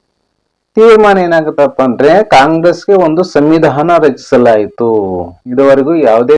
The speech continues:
ಸಂವಿಧಾನ ಕಾಂಗ್ರೆಸ್ಗೆ ಇರಲಿಲ್ಲ. ಸಂವಿಧಾನ ಅಂದ್ರೆ ನೀತಿ, ನಿಯಮ, ಕಾನೂನುಗಳಿರಲಿಲ್ಲ. ಈ ಮದ್ರಾಸ್ ಕಾಂಗ್ರೆಸ್ ಅಧಿವೇಶನದಲ್ಲಿ ರಾಸ್ ಬಿಹಾರಿ ಬೋಸ್ ರವರ ನೇತೃತ್ವದಲ್ಲಿ ಕಾಂಗ್ರೆಸ್ಗೆ ಒಂದು ಸಂವಿಧಾನವನ್ನು ರಚನೆ ಮಾಡಲಾಗ್ತದೆ.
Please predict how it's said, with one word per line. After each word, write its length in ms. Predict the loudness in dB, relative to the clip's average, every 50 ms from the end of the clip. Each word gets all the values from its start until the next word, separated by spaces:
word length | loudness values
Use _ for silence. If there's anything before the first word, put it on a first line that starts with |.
| -2 _ _
ಸಂವಿಧಾನ 540 | -2 0 0 2 2 2 0 0 0 0 -2
ಕಾಂಗ್ರೆಸ್ಗೆ 720 | -4 -4 -4 -6 -4 -4 -2 -4 -4 -4 -8 _ -12 -10
ಇರಲಿಲ್ಲ. 520 | -8 -6 -6 -4 -4 -4 -2 -2 -2 -2 -4
ಸಂವಿಧಾನ 540 | -4 -4 -4 -2 -2 0 0 0 0 0 0
ಅಂದ್ರೆ 220 | 0 0 0 0 -2
ನೀತಿ, 360 | 0 0 -2 -2 -2 -2 -2
ನಿಯಮ, 300 | 0 0 0 0 0 -2
ಕಾನೂನುಗಳಿರಲಿಲ್ಲ. 920 | -2 -2 -2 0 0 0 -2 -4 -4 -2 -2 -2 -2 -2 -2 -2 0 0 0 0 -2 -4 -8 _ _ _ _ _ _ _ _ _
ಈ 80 | -2 0
ಮದ್ರಾಸ್ 680 | 2 2 2 0 0 0 0 2 2 2 2 -2 -8 -6
ಕಾಂಗ್ರೆಸ್ 600 | -2 -2 -2 0 -2 -4 -4 -4 -6 -4 -6 -6
ಅಧಿವೇಶನದಲ್ಲಿ 1080 | -4 -2 0 0 0 -2 -2 -2 -4 -4 -4 -4 -6 -6 -6 -4 -2 -2 0 0 2
ರಾಸ್ 340 | 2 2 2 2 0 -4 -8
ಬಿಹಾರಿ 480 | -8 -8 -4 -2 0 0 0 0 0 -2
ಬೋಸ್ 480 | -2 -2 0 0 0 0 -4 -8 -6
ರವರ 320 | -4 -4 -2 -2 -2 -2 -2 -2 -4 -6 -8 _ _ _ _ _ _ _ -2
ನೇತೃತ್ವದಲ್ಲಿ 1040 | 0 0 0 0 -2 -6 -8 -4 -2 -2 0 0 -2 0 2 2 2 2 2 0
ಕಾಂಗ್ರೆಸ್ಗೆ 580 | -2 -2 -2 -2 -2 -2 -2 -2 -2 -4 -4 -4
ಒಂದು 220 | -4 -2 -2 -4
ಸಂವಿಧಾನವನ್ನು 800 | -4 -4 -4 -2 0 0 0 0 -2 -2 -2 -2 -2 -2 -2 0
ರಚನೆ 400 | 0 0 -2 -2 -4 -10 -10 -8
ಮಾಡಲಾಗ್ತದೆ. 960 | -6 -4 -2 -2 -2 -2 -2 -2 -2 -4 -6 -6 -4 -2 -2 0 0 0 -2